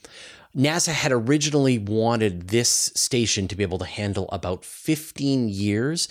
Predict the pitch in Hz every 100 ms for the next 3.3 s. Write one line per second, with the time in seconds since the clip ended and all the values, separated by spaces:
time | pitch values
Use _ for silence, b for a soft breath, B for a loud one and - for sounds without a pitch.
0 | B 113 147 147 139 120 139 117 117 101
1 | 95 95 85 - 208 107 120 156 - 123
2 | 113 101 110 104 104 104 101 101 101 92
3 | 90 90